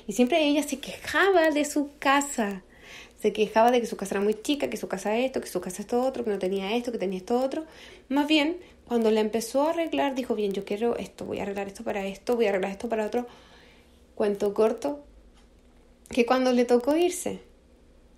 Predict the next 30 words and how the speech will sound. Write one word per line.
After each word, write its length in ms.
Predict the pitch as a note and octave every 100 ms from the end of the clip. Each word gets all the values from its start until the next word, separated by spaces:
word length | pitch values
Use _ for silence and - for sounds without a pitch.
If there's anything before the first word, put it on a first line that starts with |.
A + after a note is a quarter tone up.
| _ -
que 100 | G#3+
cuando 220 | A3 A3
le 100 | A3+
tocó 280 | A3+ A3+ C4+
irse 460 | D4 C#4+ - B3 - _ - - _ _ _ -
a 240 | G3+ G3+
su 180 | - G#3
otra 260 | A3 A#3+
casa, 440 | A#3 C4+ - C#4+ - _ _
le 160 | - A#3
pasó 320 | A3+ A#3 -
algo 360 | - C4+ D#4 D#4+ _ -
muy 220 | B3 D#4+
curioso, 400 | C4+ C#4+ D#4 - G3+ - _ - - - - - -
que 160 | A3+
ya 100 | G#3+
no 140 | C4+ C#4+
quería 400 | C4 C4+ C#4+ C4
irse 520 | C#4 D4+ - - -
de 120 | -
su 160 | - G3
casa, 400 | G3+ G3+ - G#3+ A3+ -
porque 400 | - A#3 A#3+ A#3+
había 560 | A3+ A3 A#3+ C4+ C#4+ C#4
hecho 380 | B3 - A3 B3 - - - - - _
que 100 | -
el 80 | A3
hogar 400 | G#3+ A#3 A3 G#3+
que 140 | - G#3+
del, 260 | G#3+ A3+